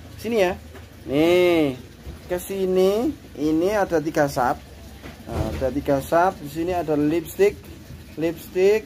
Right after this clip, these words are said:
kemudian ada Snow White, ada Kocin. Kemudian di sini anu, Cah, ada Big Roy, ya. Big Roy, Desalala. Nah, ini akan mempercantik, eh, keadaan rumah. Nah, apalagi di sana ada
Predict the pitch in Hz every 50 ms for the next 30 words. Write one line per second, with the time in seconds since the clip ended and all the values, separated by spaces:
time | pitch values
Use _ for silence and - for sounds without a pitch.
0 | - - - 165 170 170 175 175 170 - 156 143 147 151 160 165 160 156 156 147
1 | 151 151 147 147 147 147 147 147 147 147 147 147 - 160 160 160 147 151 170 170
2 | 170 165 147 147 151 143 - 156 156 151 143 - - 180 185 190 208 320 302 -
3 | - - - - - - - - - - 160 160 165 170 175 180 185 170 - 165
4 | 165 170 165 170 175 185 196 202 214 214 220 220 202 170 180 170 180 208 220 226
5 | 226 220 208 170 165 165 165 - - - - - - - 160 180 185 - 208 208
6 | 208 208 208 190 180 160 202 226 220 196 160 135 127 135 135 - - 151 185 196
7 | 175 180 190 214 220 233 226 190 175 170 175 175 180 180 175 175 180 170 160 143
8 | 143 147 147 147 143 143 151 170 202 214 - - - - - - - - - 185
9 | 202 214 220 220 220 220 214 208 208 - 214 196 196 196 214 226 - - - -
10 | - - - - - - - - - - - - - - 165 185 190 190 196 196
11 | 196 196 180 196 - 175 175 175 156 160 156 151 156 147 139 120 110 101 104 107
12 | 107 113 117 147 147 147 147 180 190 165 180 175 185 180 156 156 143 135 135